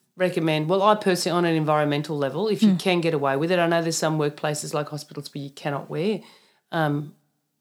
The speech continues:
Speaker 1: cloth masks. Don't recommend the silk ones. I certainly don't recommend the Hessian <laughs> ones 'cause they're
Speaker 2: <laughs>
Speaker 1: complete. Someone in, where, at the beginning of the
Speaker 2: Really?
Speaker 1: Yeah, and they were crocheting 'em.
Speaker 2: Oh, come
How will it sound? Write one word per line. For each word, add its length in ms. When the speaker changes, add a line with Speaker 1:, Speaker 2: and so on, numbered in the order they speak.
Speaker 1:
cloth 300
masks. 500
Don't 260
recommend 460
the 160
silk 360
ones. 260
I 80
certainly 360
don't 200
recommend 340
the 60
Hessian 280
<laughs> 100
ones 200
'cause 220
they're 760
Speaker 2:
<laughs> 100
Speaker 1:
complete. 380
Someone 320
in, 140
where, 200
at 120
the 60
beginning 320
of 20
the 60
Speaker 2:
Really? 540
Speaker 1:
Yeah, 380
and 100
they 140
were 160
crocheting 800
'em. 120
Speaker 2:
Oh, 460
come 420